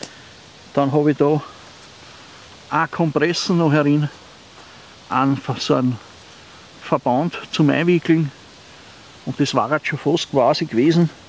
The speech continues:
Und dann habe ich noch diese Israeli-Binde. Also Israeli-Bandage nennt sie das. Die gibt's in alle möglichen Größen. Ich hab die kleine noch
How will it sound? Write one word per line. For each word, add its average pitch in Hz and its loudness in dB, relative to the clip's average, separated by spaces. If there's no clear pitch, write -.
Und 147 -6
dann 135 2
habe 147 0
ich 143 4
noch 139 4
diese 135 0
Israeli-Binde. 135 2
Also 117 -4
Israeli-Bandage 120 -2
nennt 107 -4
sie 117 -2
das. - -10
Die 131 0
gibt's 143 -2
in 151 2
alle 131 2
möglichen 139 2
Größen. 160 0
Ich 139 2
hab 147 0
die 143 2
kleine 127 -2
noch 120 0